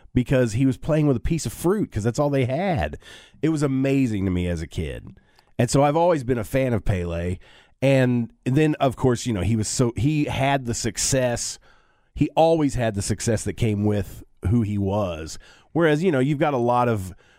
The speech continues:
top-tier players in any sport that sometimes don't perform at their best on the biggest stage. That was the knock against Lionel Messi until this year's World Cup,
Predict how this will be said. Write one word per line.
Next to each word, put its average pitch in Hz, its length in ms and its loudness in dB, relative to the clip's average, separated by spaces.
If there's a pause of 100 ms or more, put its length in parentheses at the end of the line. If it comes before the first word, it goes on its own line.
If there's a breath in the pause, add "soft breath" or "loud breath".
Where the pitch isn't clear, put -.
(160 soft breath)
top-tier 123 880 2
players 120 440 2
in 175 120 0
any 151 180 2
sport 98 460 -2
that 117 120 -2
sometimes 123 460 -2
don't 113 320 0
perform 113 760 0 (140)
at 107 160 -2
their 110 140 0
best 104 600 -4 (580 soft breath)
on 113 260 2
the 110 60 0
biggest 110 340 -2
stage. 113 400 0
That 120 180 0
was 123 140 0
the 120 100 2
knock 113 300 0
against 107 340 -2
Lionel 107 320 0
Messi 104 340 -2
until 98 280 -2
this 98 260 -4
year's 95 440 -4 (180)
World 104 300 0
Cup, 90 340 -4